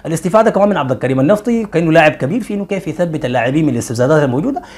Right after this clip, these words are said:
ويحاول يحولها لصالح نجوم المريخ في مواجهه اعتقد انها مهمه لدرجه بعيده وغير مسموح فيها بالخطا وغير مسموح فيها كمان حتى بالخروج من هذا الدور من فريق الاهلي الليبي ايا كانت الحاجات اللي حتكون في المباراه. نجومنا هم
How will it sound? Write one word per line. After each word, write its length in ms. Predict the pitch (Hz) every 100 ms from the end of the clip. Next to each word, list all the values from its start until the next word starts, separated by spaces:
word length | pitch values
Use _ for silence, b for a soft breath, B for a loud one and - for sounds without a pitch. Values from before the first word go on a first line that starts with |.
| B
ويحاول 480 | 165 - 196 196 208
يحولها 540 | - 147 143 208 175
لصالح 320 | 131 156 147 131
نجوم 320 | 110 127 127 B B -
المريخ 360 | 120 113 151
في 140 | - 123
مواجهه 320 | 107 123 127
اعتقد 340 | 104 - 127
انها 180 | 123 113
مهمه 280 | 101 139 143
لدرجه 320 | 139 170 175
بعيده 380 | 156 185 208 226
وغير 300 | 131 123 156
مسموح 360 | 135 110 127 135
فيها 300 | - 139 127
بالخطا 460 | 190 214 214 226 -
وغير 260 | 131 180
مسموح 300 | 143 113 151
فيها 220 | - 147
كمان 280 | 117 120 131
حتى 320 | - 131 131 131 B B
بالخروج 540 | 117 139 123 127 123 -
من 120 | 107 98
هذا 320 | 117 117 113 B B
الدور 400 | 110 104 151 156
من 100 | 131
فريق 300 | 131 127 135
الاهلي 240 | 127 139 143
الليبي 300 | 175 202 -
ايا 440 | 233 214 185 196 180
كانت 380 | - 185 175 175 - -
الحاجات 540 | 143 147 - 127 147 143
اللي 80 | 117
حتكون 360 | - 131 123 B B B
في 320 | - 120 123 -
المباراه. 600 | 135 127 110 90 85 -
نجومنا 460 | 131 135 175 226 226
هم 220 | 160 170